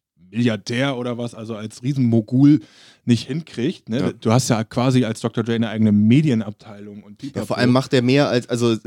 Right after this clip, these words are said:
Speaker 2: auch wenn ich mich frage, das sind die Beträge, die klingen für uns zwar viel,
Speaker 1: Ja.
Speaker 2: eins Komma fünf Millionen
Speaker 1: Ja.
Speaker 2: pro Woche
Speaker 1: Aber der
Speaker 2: und
Speaker 1: macht einen
Speaker 2: fünf Millionen
Speaker 1: neuen
Speaker 2: Einmalzahlung.
Speaker 1: Kopfhörer und fertig ist die
Speaker 2: Genau,
Speaker 1: Laube.
Speaker 2: und sein, die, die, die Zinsen, die der auf seinem Bankkonto hat, sind ungefähr wahrscheinlich das Zehnfache davon. Heißt, es würde ihn jetzt nicht so groß kratzen,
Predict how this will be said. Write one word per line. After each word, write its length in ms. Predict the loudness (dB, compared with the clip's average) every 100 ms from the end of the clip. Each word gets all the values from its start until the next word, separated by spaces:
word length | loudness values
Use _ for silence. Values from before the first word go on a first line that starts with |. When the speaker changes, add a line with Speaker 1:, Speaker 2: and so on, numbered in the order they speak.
| -8
Speaker 2:
auch 200 | -8 -6
wenn 100 | -4
ich 60 | -4
mich 120 | -4
frage, 300 | -2 0 -2
das 160 | -4
sind 200 | -4 -4
die 80 | -6
Beträge, 420 | -8 -4 -2 0
die 60 | -2
klingen 260 | 0 -2 2
für 140 | 4
uns 280 | 4 2 0
zwar 160 | -2 -2
viel, 200 | 0 2
Speaker 1:
Ja. 60 |
Speaker 2:
eins 160 | 2 2
Komma 180 | 0 -2
fünf 240 | -4 -6
Millionen 240 | 0 0 0
Speaker 1:
Ja. 40 |
Speaker 2:
pro 300 | -2 -4 -2
Woche 240 | -2 -2 0
Speaker 1:
Aber 140 | 0
der 80 | 2
Speaker 2:
und 40 | 0
Speaker 1:
macht 120 | 0
einen 80 | 0
Speaker 2:
fünf 120 | 2
Millionen 180 | 2 2
Speaker 1:
neuen 100 | 2
Speaker 2:
Einmalzahlung. 420 | 0 -2 -2 -2
Speaker 1:
Kopfhörer 200 | -2 -4
und 220 | -6 -6 -10
fertig 300 | -6 -4 -4
ist 140 | 0
die 40 |
Speaker 2:
Genau, 200 | 2 4 4
Speaker 1:
Laube. 100 | 2
Speaker 2:
und 120 | 0
sein, 220 | 0 -2
die, 120 | -4
die, 100 | -12
die 120 | -8 -6
Zinsen, 420 | 2 4 4 4
die 120 | 4
der 140 | 4
auf 80 | 2
seinem 180 | 0 -2
Bankkonto 440 | -2 -2 -2 0
hat, 160 | -2 0
sind 140 | 0 0
ungefähr 380 | -2 0 0 0
wahrscheinlich 300 | 0 -2 -2
das 160 | -2 -2
Zehnfache 420 | -2 -2 -4 -4
davon. 360 | -4 -4 -4
Heißt, 220 | -2 -4 -4
es 100 | 0
würde 200 | 2 2
ihn 100 | 0
jetzt 200 | 0 -2
nicht 180 | 0
so 100 | 0
groß 300 | 2 2 0
kratzen, 500 | -2 -6 -4 -4 -6